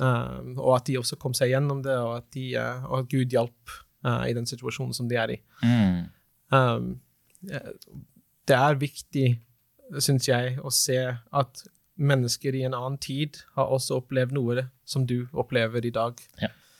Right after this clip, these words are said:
Speaker 1: Ehm, at, ehm,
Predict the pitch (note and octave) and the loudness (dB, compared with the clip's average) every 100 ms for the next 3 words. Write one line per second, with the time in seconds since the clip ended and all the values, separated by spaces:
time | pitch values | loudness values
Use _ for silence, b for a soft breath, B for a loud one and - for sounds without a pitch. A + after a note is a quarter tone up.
0 | b b b - B2+ A#2 A#2 A#2+ B2 A#2 | b b b 2 4 4 0 -6 -12 -14
1 | _ - C3 _ - - - _ _ _ | _ -2 -2 _ -6 -6 -8 _ _ _
2 | _ _ _ _ _ _ _ - - _ | _ _ _ _ _ _ _ -20 -20 _
3 | D#3 C#3 B2 A#2 | -2 -2 -2 -6